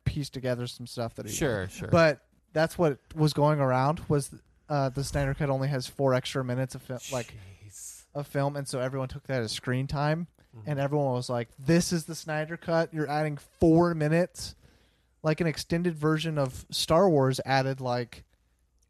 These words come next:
Speaker 1: fifteen minutes.
Speaker 2: Fake news.
Speaker 1: So, yeah. But anyways, I, I thought that was,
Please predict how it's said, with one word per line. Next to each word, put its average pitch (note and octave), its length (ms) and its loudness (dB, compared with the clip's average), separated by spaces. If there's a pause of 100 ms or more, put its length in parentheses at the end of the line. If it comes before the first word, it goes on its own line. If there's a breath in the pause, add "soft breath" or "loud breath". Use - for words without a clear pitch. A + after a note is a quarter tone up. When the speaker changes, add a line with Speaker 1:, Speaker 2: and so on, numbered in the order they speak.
Speaker 1:
fifteen F#3+ 540 2
minutes. C#3 560 -2
Speaker 2:
Fake - 260 -10
news. G2+ 320 -10
Speaker 1:
So, C3 340 -6
yeah. A2+ 180 -14 (260)
But D#3 160 0
anyways, A2+ 520 -4
I, - 260 -18
I - 20 -12
thought - 220 -10
that - 100 -18
was, - 260 -20